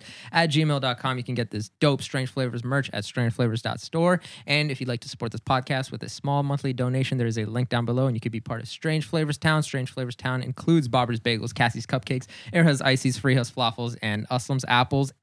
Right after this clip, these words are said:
and Shamil Shawarmas. I had two ands in there.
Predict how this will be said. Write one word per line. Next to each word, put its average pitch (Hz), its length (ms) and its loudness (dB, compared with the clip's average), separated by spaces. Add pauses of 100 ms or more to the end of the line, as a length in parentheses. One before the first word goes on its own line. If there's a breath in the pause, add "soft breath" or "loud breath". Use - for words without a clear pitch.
(120)
and 151 580 4
Shamil 113 300 -2
Shawarmas. 120 440 -4
I 117 80 -2
had 113 260 -2
two 139 260 -2
ands 135 280 -6
in 143 100 -4
there. 147 180 -4